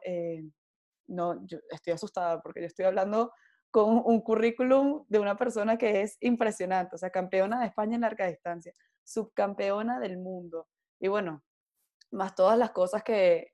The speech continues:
que has logrado, ¿cómo te sientes, cómo te sientes tú? O sea, ¿cómo, cómo fue esa primera sensación de, de ganar una competición?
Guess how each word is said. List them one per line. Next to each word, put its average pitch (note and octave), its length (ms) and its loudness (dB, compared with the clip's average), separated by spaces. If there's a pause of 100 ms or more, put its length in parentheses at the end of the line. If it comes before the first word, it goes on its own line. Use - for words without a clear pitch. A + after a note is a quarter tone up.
que F#3 100 -2
has E3 140 -4
logrado, G#3 560 0 (320)
¿cómo C4 280 2
te A#3 120 0
sientes, A#3+ 800 -2 (180)
cómo A3+ 220 -6
te C4+ 100 0
sientes G#3 340 -10
tú? - 220 -4
O F3 60 -2
sea, F#3+ 220 -4
¿cómo, F#3+ 200 -6
cómo G#3 240 -6
fue B3 140 -4
esa A#3+ 180 -6
primera G3 300 -4
sensación F#3+ 560 -10
de, G#3+ 200 -10 (160)
de F3 120 -6
ganar F3 500 -10 (680)
una G3+ 200 -10
competición? G#3+ 720 -10